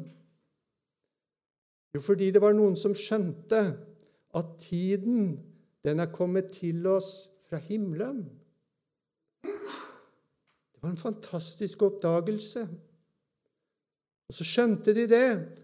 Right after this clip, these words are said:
at dette henger jo sammen med skaperverket. Det henger sammen med jordas rotasjon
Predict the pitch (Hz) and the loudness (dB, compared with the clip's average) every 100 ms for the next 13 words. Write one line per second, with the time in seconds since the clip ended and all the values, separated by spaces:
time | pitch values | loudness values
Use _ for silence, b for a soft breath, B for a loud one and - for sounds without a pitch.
0 | - 180 - 240 233 - - 240 226 - | -4 -4 0 2 2 0 2 2 2 -2
1 | - - 202 202 220 220 214 202 208 214 | -12 0 2 6 6 4 2 2 4 4
2 | 214 214 - 226 220 185 185 196 190 - | 2 0 2 2 2 2 4 4 2 0
3 | 240 208 151 - - _ _ _ _ _ | 0 0 -2 -12 -20 _ _ _ _ _
4 | _ _ - 165 214 220 220 214 220 220 | _ _ -2 4 4 4 4 4 4 4
5 | 233 220 - - 151 165 196 220 226 214 | 4 2 -2 -14 -2 2 6 8 6 6
6 | 220 208 214 240 226 - 226 262 | 8 8 6 4 2 4 2 2